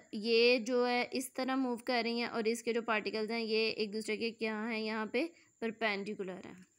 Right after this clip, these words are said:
ये डेफिनेशन आपने करनी है, डायग्राम भी साथ में करेंगे। और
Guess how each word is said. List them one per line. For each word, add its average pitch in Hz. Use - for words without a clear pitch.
ये 220
डेफिनेशन 220
आपने 226
करनी 220
है, 226
डायग्राम 202
भी 196
साथ 180
में -
करेंगे। -
और 208